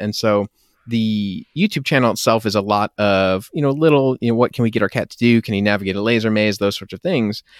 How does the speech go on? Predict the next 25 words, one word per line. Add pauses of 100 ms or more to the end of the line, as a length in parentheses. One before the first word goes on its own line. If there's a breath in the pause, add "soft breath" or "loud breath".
(200 loud breath)
But
this
one
in
particular
is (440)
seeing
how
small
a
hole
he
will
go
through
in
a
barrier
made
of
cardboard (180)
to
get
a
treat.